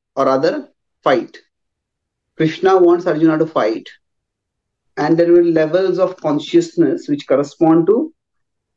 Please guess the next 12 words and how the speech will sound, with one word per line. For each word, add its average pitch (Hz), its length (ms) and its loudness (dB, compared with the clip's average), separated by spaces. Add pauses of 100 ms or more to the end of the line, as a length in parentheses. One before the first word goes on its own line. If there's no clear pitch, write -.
(180)
levels 165 500 2
of, 156 320 -2
um, 139 480 -6 (2750)
correspond 165 440 0
to - 80 4
various 160 380 0 (420)
levels 165 300 2
at 170 100 0
which 170 100 -4
Arjuna 143 320 0
can 139 160 -2
function. 123 520 -6